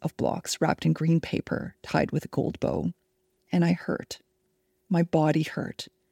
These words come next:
My gut hurt. My throat. It just winded me. I threw the blocks out. I threw it out because unwrapping the paper, packing it up in a car, driving it to a Goodwill, and imagining it have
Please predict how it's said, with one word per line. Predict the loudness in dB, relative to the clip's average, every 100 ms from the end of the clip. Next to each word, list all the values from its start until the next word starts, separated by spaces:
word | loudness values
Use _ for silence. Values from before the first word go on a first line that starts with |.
| _ _
My | 0 0 0
gut | 2 2 0
hurt. | -8 -8 -2
My | 0
throat. | 0 -4 2 2 2 -4 -14 _ _ _ _ -10
It | -2
just | 0 2
winded | 4 4 2
me. | 0 -2 -4 _ _ _ _ _ _ _ _ _ _ _ _ _ _ _ -8
I | -6
threw | 0 2
the | 2
blocks | 2 0 0 -6
out. | -6 -6 -10 _ _ _ _ _
I | -2
threw | 0 4 4
it | 6
out | 4 0
because | -4 -2 -4 -2
unwrapping | 2 4 4 0 0 -2
the | -2
paper, | -4 -4 -4 -12 -14 _ _ _ _ _ _ _
packing | 0 0 6 6
it | 6
up | 4 2
in | 0
a |
car, | 0 -4 -4 -4 -10 _ _ _ _
driving | -2 2 4 6 4
it | 2
to | -2 -4
a |
Goodwill, | 0 0 0 -4 -4 -6 _ _ _
and | 2 4
imagining | 6 4 2 2 4 4
it | 2
have | -4 -2